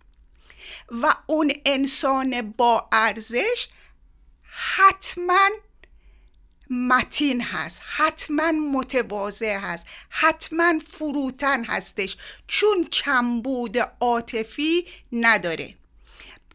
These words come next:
فرد مهرطلب در شرایطی بزرگ شده، در فرهنگی بزرگ شده که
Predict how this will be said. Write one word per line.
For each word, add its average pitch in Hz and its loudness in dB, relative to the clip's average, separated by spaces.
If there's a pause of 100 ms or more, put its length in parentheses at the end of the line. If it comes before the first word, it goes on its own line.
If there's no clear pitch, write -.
(160)
فرد 320 6
مهرطلب 285 0 (420)
در 320 4
شرایطی 320 2
بزرگ 247 -4
شده، 202 -2 (140)
در 240 0
فرهنگی 277 0
بزرگ 202 -6
شده 208 -4 (760)
که 392 0